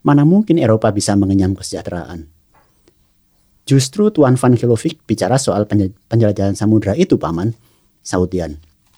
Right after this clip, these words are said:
"Disinilah letak dosa yang lebih besar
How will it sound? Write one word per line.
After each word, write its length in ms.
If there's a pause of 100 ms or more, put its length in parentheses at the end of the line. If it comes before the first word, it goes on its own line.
(600)
"Disinilah 560 (240)
letak 320
dosa 320
yang 80
lebih 320
besar 400